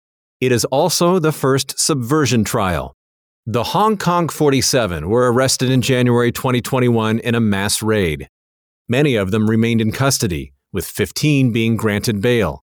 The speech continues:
Though exceedingly rare for defendants to not be granted bail under Hong Kong system,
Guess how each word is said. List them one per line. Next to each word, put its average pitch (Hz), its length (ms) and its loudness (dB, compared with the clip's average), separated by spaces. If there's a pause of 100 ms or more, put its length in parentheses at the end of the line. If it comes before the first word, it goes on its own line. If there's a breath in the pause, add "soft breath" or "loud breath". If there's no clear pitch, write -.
(340)
Though 131 320 2
exceedingly 196 680 2
rare 123 400 2
for - 180 -4
defendants 123 600 0
to - 100 -4
not 165 380 0
be 180 140 0
granted 123 520 0
bail 117 340 2
under 101 200 0
Hong 131 280 0
Kong 85 280 -2
system, - 480 -6